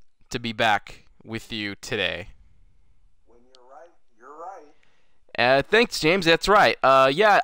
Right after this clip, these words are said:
Speaker 1: I am your host, uh, uh, Tim, A K A Zero Signal three one six.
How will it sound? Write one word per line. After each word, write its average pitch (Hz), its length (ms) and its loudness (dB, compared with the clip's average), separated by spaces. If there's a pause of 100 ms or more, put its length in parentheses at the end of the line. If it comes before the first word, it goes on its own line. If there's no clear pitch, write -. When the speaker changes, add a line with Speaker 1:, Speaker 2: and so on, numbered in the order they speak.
Speaker 1:
I 214 180 4
am 226 180 0
your 185 200 -2
host, 170 640 -2
uh, 139 580 -2 (400)
uh, 131 260 -2
Tim, 160 360 -4
A 135 180 -4
K 139 240 -6
A 127 60 -6
Zero 131 260 -4
Signal 123 360 -8
three 127 200 -8
one 113 220 -6
six. - 580 -6